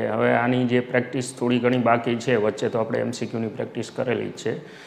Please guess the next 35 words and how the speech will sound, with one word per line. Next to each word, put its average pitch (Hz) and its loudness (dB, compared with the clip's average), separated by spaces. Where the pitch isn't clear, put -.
પણ - -10
થોડી 127 4
ઘણી 120 4
પ્રેક્ટિસ 113 -2
આપણે 110 -2
કરી 117 0
લઈ, 110 2
તમને 110 -2
પી 120 0
ડી 120 6
F 117 4
description 113 -2
બોક્સમાંથી 107 -2
મળી 113 0
જશે. 101 -2
આમ 143 4
જોવા 139 6
જાઓ 131 8
તો 123 4
પ્રેક્ટિસમાં 131 0
લગભગ 120 4
ચાલીસ 123 2
કે 123 -4
પચાસ 117 -2
એમ 113 -4
સી 117 -4
ક્યુ 120 -2
જુદી 113 0
જુદી 113 0
મેથડના 110 -2
મેં 110 -2
કવર 110 0
અપ - -6
કરેલા 98 0
છે, 110 -4